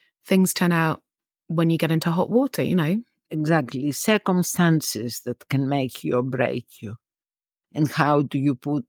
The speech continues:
Speaker 2: them ahead of you? And some lose a limb or some become disabled. It's not just cancer.
Speaker 1: Mm.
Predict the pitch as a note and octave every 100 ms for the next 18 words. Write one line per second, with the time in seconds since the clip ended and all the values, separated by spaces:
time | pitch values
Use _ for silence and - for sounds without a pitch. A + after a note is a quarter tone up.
0 | - - - C#3 D3 D3+ D3+ _ _ _
1 | _ _ D3+ A#2+ - C#3+ C3+ C3 C#3 C#3
2 | C3 A#2 - _ _ _ _ _ _ _
3 | - B2 B2+ A2+ - - - - - -
4 | D#3 D3 C#3 B2+ C3+ C#3 D3+ B2 C#3 C3+
5 | D#3+ F#3 F#3 F3 E3 - A#2+ - C#3+ -
6 | C#3+ D3 C#3 - - B2 B2+ B2 B2+ -
7 | E3+ E3 D#3 D3+ D#3 D3+ C3+ C#3 D3+ C3+
8 | C#3 - - C#3 B2 - - - _ _
9 | F3+ F#3 F#3